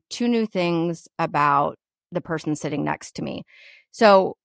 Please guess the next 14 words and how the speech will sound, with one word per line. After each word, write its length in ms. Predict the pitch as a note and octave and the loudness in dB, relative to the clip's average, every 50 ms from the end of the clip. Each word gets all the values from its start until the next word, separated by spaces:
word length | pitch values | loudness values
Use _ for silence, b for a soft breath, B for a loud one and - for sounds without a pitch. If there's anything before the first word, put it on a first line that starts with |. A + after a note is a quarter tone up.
| _ _ _ _ _ _ _ _ - | _ _ _ _ _ _ _ _ 6
I'm 300 | F#3+ G3+ A3 A#3+ B3 A#3+ | 6 8 8 6 4 2
thinking 240 | - A3 G3 G3+ G3 | 0 0 0 0 2
a 60 | F3+ | 4
lot 180 | E3+ D#3 D#3 E3 | 4 4 4 4
about 280 | D#3 D3 C#3+ D3 - - | 4 4 4 4 2 0
conversations 960 | - E3+ E3 D3 D3 D#3 - - D3+ D#3+ D#3+ - G#3+ G3 G3 G3 G3 F#3 - - | 0 0 2 2 0 -2 -4 -4 -4 -4 -2 0 0 0 0 0 -2 -4 -4 -4
and 120 | F3+ E3+ | -2 -2
how 200 | D#3 - E3 D3+ | -2 0 0 0
we 140 | E3 E3+ E3 | 0 0 -2
can 140 | D#3+ E3 D#3 | 0 0 0
go 140 | D#3 D3 D#3 | 0 0 -2
into 200 | D3+ D3+ D3 F3 | -2 -2 -4 -4
them 200 | D#3+ D#3 D3 C#3+ | -2 -2 -2 0
intentionally 920 | C#3 C#3 - - A#2+ B2+ D3 - - G3+ G3+ G#3 A3 A#3 B3 B3+ C4+ | -2 -4 -6 -6 -6 -6 -6 -4 -4 -2 -2 0 0 0 2 0 0